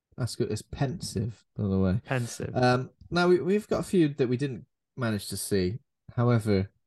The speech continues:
Speaker 1: it may be some films that we're gonna cover in the next few weeks because I, we've been, we've been chatting to some of the filmmakers as well. And even though we didn't manage to catch the films at Fright Fest,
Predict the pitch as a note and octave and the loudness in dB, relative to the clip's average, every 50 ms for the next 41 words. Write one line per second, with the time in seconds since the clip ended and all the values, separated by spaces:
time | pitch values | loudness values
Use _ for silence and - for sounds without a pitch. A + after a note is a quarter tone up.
0 | _ _ _ _ _ _ _ _ _ _ - - C3 D3 F3+ G3+ G#3 G3 G3 E3+ | _ _ _ _ _ _ _ _ _ _ -2 0 2 4 6 6 6 6 6 4
1 | - F3+ D#3 - E3 D3 C3+ A#2+ - C3 A2+ B2 A#2 B2 A#2+ - - C3+ B2+ A2+ | 4 2 2 2 2 2 2 2 2 2 2 2 0 0 0 0 0 -2 -2 0
2 | A#2+ A2+ A2 A2 G#2+ A2 - - - - - - - A#2 A2 G#2 G#2+ G#2+ G#2+ - | 0 -2 0 0 -2 -2 -4 -6 -8 -14 -8 -2 2 2 4 6 6 4 4 2
3 | - - - - - G#2 F#2 F#2+ G2+ F#2+ F#2 - - G#2+ G#2+ A2+ G2+ G2+ G2+ - | -2 -12 -12 -10 -6 -4 -2 0 0 0 0 0 -2 -2 0 0 -2 -2 -2 -4
4 | G#2+ G#2 A2+ G#2 G2+ - - - C3+ A2+ G#2+ - - - G#2+ G#2 G2+ G2 - A2+ | -4 -2 -2 -4 -6 -4 -4 -2 -2 -2 -2 -6 -4 -4 -2 -2 -2 -2 -2 -2
5 | G#2+ G#2 G#2 G2+ G2 - - F#2+ G2 F#2 F#2 G#2+ G#2 G#2 G#2 G#2 G2+ F#2+ - - | -2 0 2 0 0 0 -4 -6 -4 -4 -4 0 2 2 2 4 2 0 -2 -6
6 | - - _ _ _ - - G#2 A2 A#2+ A#2 A#2 A2+ A2 A2 G2+ G#2 F#2+ F#2 G2+ | -20 -20 _ _ _ -10 0 2 2 4 4 4 2 4 4 2 2 -2 -2 -4
7 | G#2+ G#2 F#2 - - - G#2+ - - - - A2+ G#2+ F#2+ E2+ - - - A2 G2 | -4 -6 -6 -8 -10 -10 -10 -10 -10 -10 -8 -6 -6 -6 -8 -10 -8 -4 -4 -4
8 | - - - G2+ G2 F#2+ - - - - | -4 -4 -4 -2 -2 -2 -4 -10 -14 -16